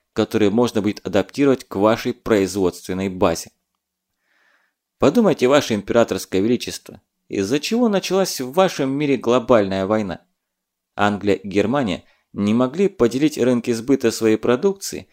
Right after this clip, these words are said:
и возникли претензии по колониальным вопросам. А тут получается, что перед Россией открываются очень серьёзные перспективы по развитию и сельского хозяйства, и промышленности. При этом я вам даю слово –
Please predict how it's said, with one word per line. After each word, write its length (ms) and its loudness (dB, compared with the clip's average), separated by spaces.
и 100 -2
возникли 560 0
претензии 640 -2
по 220 0
колониальным 800 0
вопросам. 640 -4
А 140 0
тут 220 -4
получается, 680 -2
что 300 -2
перед 260 2
Россией 460 2
открываются 880 0
очень 340 -2
серьёзные 680 0
перспективы 880 -4
по 120 2
развитию 460 -2
и 100 -10
сельского 440 -2
хозяйства, 600 -2
и 60 0
промышленности. 880 -4
При 180 2
этом 280 0
я 280 -2
вам 200 -2
даю 320 -2
слово – 500 -4